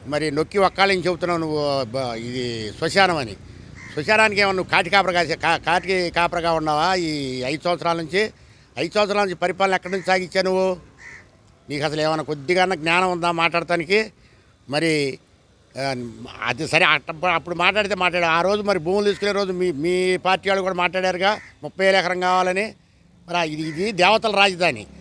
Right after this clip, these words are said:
దేవతల రాజధాని పట్టుకొని నువ్వు పదే పదే నువ్వు శ్మశానం అని అంటావా? దాని మీదే మేము తుళ్ళూరు పోలీస్ స్టేషన్లో, నేను అమరావతి రైతుగా నీ మీద కంప్లైంట్ ఇచ్చాం. దాన్ని సర్కిల్ ఇన్స్‌పెక్టర్ గారికి ఇస్తే దాన్ని కేసు కట్టమనే మేము చెప్తున్నాం.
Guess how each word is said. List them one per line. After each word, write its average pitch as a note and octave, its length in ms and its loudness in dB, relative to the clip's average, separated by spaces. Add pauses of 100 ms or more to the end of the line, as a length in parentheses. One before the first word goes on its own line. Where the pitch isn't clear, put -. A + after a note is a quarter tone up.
(140)
దేవతల G#3 300 2
రాజధాని G#3 360 2
పట్టుకొని G#3 320 -2
నువ్వు G#3 140 -4
పదే F#3 200 2
పదే G#3 500 4
నువ్వు F3+ 300 -2 (440)
శ్మశానం G3+ 380 2
అని F3+ 280 2
అంటావా? D3+ 540 0 (340)
దాని D#3+ 260 2
మీదే F#3 280 4
మేము G3 520 2 (420)
తుళ్ళూరు F#3+ 320 0
పోలీస్ F#3 320 0
స్టేషన్లో, F3 460 -2
నేను F#3+ 200 2
అమరావతి F#3 420 2
రైతుగా F3+ 540 2 (720)
నీ F#3 180 0
మీద G3 160 2
కంప్లైంట్ G3+ 500 2
ఇచ్చాం. D3+ 300 -4 (460)
దాన్ని F#3+ 600 2 (1300)
సర్కిల్ F3 300 0
ఇన్స్‌పెక్టర్ F#3 340 -2
గారికి F#3 220 0
ఇస్తే G#3+ 480 0
దాన్ని F#3 280 0
కేసు G3+ 360 -4
కట్టమనే G3 360 0
మేము G3 200 -2
చెప్తున్నాం. D#3 400 -4